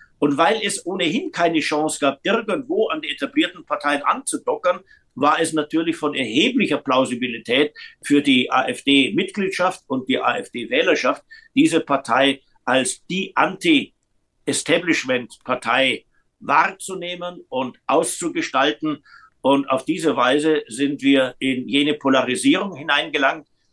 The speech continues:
in der jetzt in Thüringen sich sämtliche Parteien hinter einem C-D-U-Kandidaten versammeln,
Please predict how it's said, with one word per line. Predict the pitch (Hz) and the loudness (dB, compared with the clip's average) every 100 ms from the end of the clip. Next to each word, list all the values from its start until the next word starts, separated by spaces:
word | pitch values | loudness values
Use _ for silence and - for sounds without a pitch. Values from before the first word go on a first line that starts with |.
| _ - | _ -12
in | 120 | -4
der | 131 120 | -2 0
jetzt | 160 160 - | -2 -4 -8
in | - 120 | -10 -10
Thüringen | - 156 170 156 156 143 _ - | 2 2 4 2 0 -2 _ -10
sich | 135 - | -6 -2
sämtliche | 190 262 - 175 160 | 2 2 0 -2 -2
Parteien | - 135 123 131 156 196 - _ _ - | -2 -2 0 0 0 -2 -8 _ _ -2
hinter | 156 156 139 | -2 0 0
einem | 147 147 | 0 0
C-D-U-Kandidaten | - 151 135 214 254 196 196 180 147 165 175 190 | 0 0 0 0 0 0 0 2 2 2 0 -8
versammeln, | - 151 160 180 | -8 -4 -2 -4